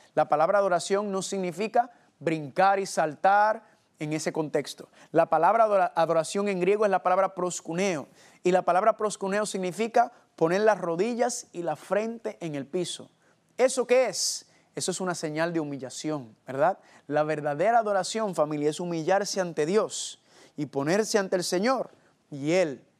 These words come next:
hacer la obra. Él, entonces, ver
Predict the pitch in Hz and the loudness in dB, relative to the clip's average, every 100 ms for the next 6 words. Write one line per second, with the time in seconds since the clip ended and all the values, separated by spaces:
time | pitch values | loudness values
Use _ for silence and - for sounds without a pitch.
0 | _ _ 131 - 147 123 - _ _ 131 | _ _ -8 -2 -2 -2 -8 _ _ -4
1 | 131 135 123 - - _ _ _ _ 180 | -2 -2 -4 -10 -20 _ _ _ _ 0
2 | 196 175 139 - _ _ 143 139 143 160 | 2 2 -4 -12 _ _ -10 -6 -2 -2
3 | - 139 135 160 214 208 156 | -2 -6 -2 2 4 2 -2